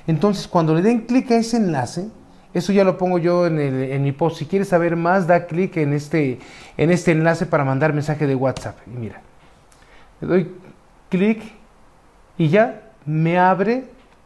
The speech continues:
eh, abre la aplicación. Entonces, lo que yo voy a compartir, en lugar de compartir este enlace tan largo, en mi post le voy a poner este.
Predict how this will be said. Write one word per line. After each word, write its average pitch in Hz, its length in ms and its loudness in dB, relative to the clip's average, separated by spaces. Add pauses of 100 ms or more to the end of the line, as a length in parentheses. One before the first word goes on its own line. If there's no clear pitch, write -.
(600)
eh, 135 320 -4
abre 156 180 0
la 156 120 2
aplicación. 123 580 -8
Entonces, 156 420 -4
lo 147 80 -2
que 147 100 -6
yo 175 120 2
voy 233 160 2
a 226 80 0
compartir, 170 560 -2
en 151 160 -2
lugar 170 220 2
de 208 100 0
compartir 156 580 -2
este 190 540 2
enlace 156 360 -2
tan 127 300 -6
largo, 151 540 -2 (260)
en 135 160 0
mi 135 80 0
post 185 480 2
le 143 80 -2
voy 135 160 0
a 139 140 -2
poner 151 300 -2
este. 202 520 2